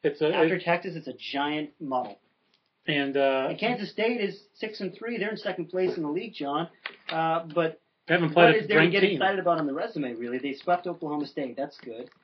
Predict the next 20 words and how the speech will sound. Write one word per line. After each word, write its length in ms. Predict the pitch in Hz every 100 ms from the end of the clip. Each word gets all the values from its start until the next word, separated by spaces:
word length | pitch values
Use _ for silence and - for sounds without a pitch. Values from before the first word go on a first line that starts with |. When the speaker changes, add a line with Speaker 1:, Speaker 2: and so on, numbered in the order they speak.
| - - _
Speaker 2:
Uh, 60 | 127
I 220 | 127 147
don't 120 | 151
think 160 | 147 139
Oklahoma 300 | 131 131 123
State's 240 | 135 123 -
great, 320 | 127 143 143
but 60 | 143
that's 180 | 156
still 160 | - 170
a 40 | 135
decent 300 | 135 127 113
series. 280 | 127 123
I 20 | 127
think 140 | 147
it 60 | 143
was 100 | 120
on 100 | 113
the 40 |
road. 360 | 113 151 120